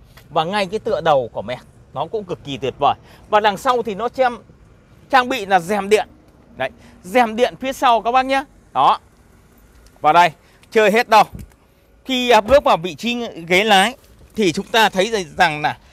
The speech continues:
khi ngồi vào ở đây thì ngay có, dành cho người lái một cái tư thế cực kỳ thoải mái. Đấy,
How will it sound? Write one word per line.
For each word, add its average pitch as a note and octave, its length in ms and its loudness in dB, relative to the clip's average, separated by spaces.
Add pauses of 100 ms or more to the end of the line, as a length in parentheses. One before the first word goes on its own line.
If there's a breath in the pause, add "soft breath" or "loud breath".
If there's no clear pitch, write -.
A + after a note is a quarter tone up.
(240 soft breath)
khi C#4+ 220 0
ngồi A3+ 240 6
vào F3 200 0
ở C#3+ 180 -2
đây G3+ 200 4 (560 soft breath)
thì A3+ 180 -4
ngay B3 240 -2
có, - 220 -16
dành F3+ 260 0
cho A#3 100 -2
người G3 200 -2
lái D3 260 0
một C3+ 120 -4
cái A#3 120 -10
tư A#3 200 -12
thế G3 240 -2
cực - 320 -4
kỳ A3 180 -6
thoải D3+ 280 -8
mái. A2+ 280 -10 (320)
Đấy, C3 240 0